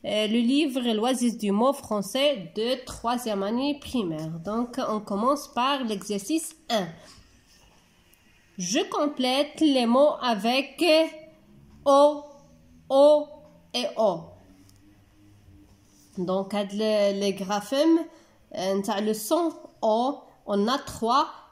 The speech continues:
graphèmes. Donc, euh, regarde, non ? Moto. Donc, on écrit moto avec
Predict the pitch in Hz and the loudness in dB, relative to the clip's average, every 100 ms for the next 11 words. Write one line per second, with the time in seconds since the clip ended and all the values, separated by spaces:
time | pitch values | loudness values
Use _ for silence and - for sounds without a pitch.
0 | - 190 214 214 180 - - 165 - 196 | -14 -6 -2 -2 -2 -6 -16 -16 -8 -4
1 | 196 233 254 302 285 - - _ _ - | 0 0 -2 -4 -6 -14 -20 _ _ -6
2 | 185 196 226 202 165 156 175 190 240 302 | -2 0 0 -2 -6 -8 -6 -2 -2 -4
3 | - - - _ _ _ _ _ _ _ | -12 -20 -20 _ _ _ _ _ _ _
4 | _ _ _ - 214 240 262 339 349 - | _ _ _ -2 4 6 6 6 4 -2
5 | - - _ _ - 247 170 - - - | -14 -20 _ _ -2 -2 -4 -12 -20 -16
6 | - 170 185 226 - - - 185 185 190 | -8 -4 -2 -4 -8 -20 -8 -2 0 -2
7 | 185 - 285 370 466 - - - _ 208 | -4 -4 0 0 -2 -8 -20 -20 _ 0
8 | 214 254 285 370 - - - _ _ _ | 4 6 4 2 -6 -20 -20 _ _ _
9 | _ _ _ _ _ _ _ _ _ _ | _ _ _ _ _ _ _ _ _ _
10 | _ _ _ _ _ _ _ _ _ _ | _ _ _ _ _ _ _ _ _ _
11 | _ _ _ _ _ _ _ _ 269 226 | _ _ _ _ _ _ _ _ 0 0
12 | 180 - _ _ _ - 196 185 233 277 | -2 -14 _ _ _ -10 -6 0 0 0
13 | - | -6